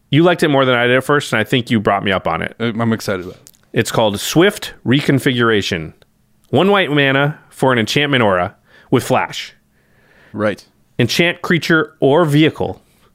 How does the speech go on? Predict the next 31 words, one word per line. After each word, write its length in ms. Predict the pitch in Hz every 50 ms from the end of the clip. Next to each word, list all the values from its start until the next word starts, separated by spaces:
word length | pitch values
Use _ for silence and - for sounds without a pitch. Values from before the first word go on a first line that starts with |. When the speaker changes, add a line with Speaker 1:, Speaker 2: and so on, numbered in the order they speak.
| _ _ _ _ _ _ _ _ _ -
Speaker 1:
Enchanted 560 | 127 123 - - 160 175 180 - 208 170 -
permanent 520 | - - 175 160 143 131 127 135 135 - - _ _ -
is 280 | 220 240 262 262 233 247
a 160 | 226 190 165
vehicle 500 | 147 160 175 190 185 - - 175 160 143
artifact 560 | 131 135 143 143 - - 135 113 110 - -
with 180 | 135 123 - -
crew 240 | - - 202 180
five, 560 | - - 170 135 120 101 92 92 104 117 - - _ _ _ _ _ - _ _ -
and 200 | - 135 127 127
it 100 | 123 104
loses 640 | 107 120 143 180 190 147 165 151 139 135 131 - - _ _ -
all 400 | - 123 135 151 170 175 175 - -
other 360 | 123 117 117 123 120 120 117
card 420 | 120 - - - 117 107 95 -
types. 540 | - - - - - - - - - - _ _ _ _ _ _ _ _ _ _ _ _ - - - _ _ _ _ _ _ _ _ _ _ _ _ _ _ _ _ _ _ _ _ _
Speaker 2:
So 180 | - - 156 143
this 220 | 147 190 190 -
is 100 | 160 143
everything 320 | 170 165 160 160 160 156 143
we 80 | 139
loved 240 | 131 151 170 160 135
about 180 | 127 135 139 135
Imposter 440 | 131 - 160 165 170 - - 143
Mech 260 | 127 123 120 120 - - - -
at 160 | 135 - -
instant 320 | 180 208 - - 175 156
speed. 400 | - - - 135 127 127 127 - - - - - - -
It's 160 | 170 156 175
an 60 | 180
enchantment. 760 | 180 170 147 - - 202 202 220 208 160 151 139 131 - -